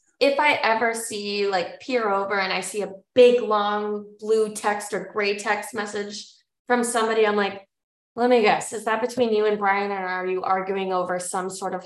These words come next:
hockey topic? <laughs> Like, is it the Bruins or what's going on?" He's like, "How'd you know?" I'm like, "There, there's only one person that you send ridiculous text messages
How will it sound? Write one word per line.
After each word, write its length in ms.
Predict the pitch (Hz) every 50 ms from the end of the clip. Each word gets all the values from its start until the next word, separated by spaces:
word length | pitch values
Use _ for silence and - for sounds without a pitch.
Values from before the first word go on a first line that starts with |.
| -
hockey 320 | - 196 185 185 - 202 180
topic? 560 | - 214 202 196 196 196 226 214 214 214 - - -
<laughs> 100 | _ _
Like, 360 | 302 294 - - 285 285 - - - - - - 370 339 -
is 80 | 247 247
it 120 | 254 254 254
the 80 | 254
Bruins 580 | 254 220 226 240 233 233 226 226 226 233 233 233
or 200 | 226 214 208 202
what's 200 | 208 214 214 214
going 320 | - 226 208 202 202 196
on?" 160 | 190 196 196
He's 160 | 208 208 202 202
like, 140 | 202 -
"How'd 180 | 240 269 277 -
you 80 | 285 277
know?" 200 | 294 285 254 226
I'm 60 | 208
like, 220 | 202 202 202 -
"There, 220 | - 240 240 240 240 - - _ _ _ _
there's 220 | - 247 254 254 277
only 340 | 277 277 294 285 240 202 - -
one 340 | _ 214 233 247 277 254 -
person 360 | - 247 226 233 - - 170 175
that 120 | 170 165 -
you 80 | 190
send 380 | 196 190 - - 196 185 185 190
ridiculous 680 | 202 185 - - - 247 240 240 240 214 208 202 208 -
text 220 | - 202 190 -
messages 460 | 196 180 180 - 175 165 170 165 165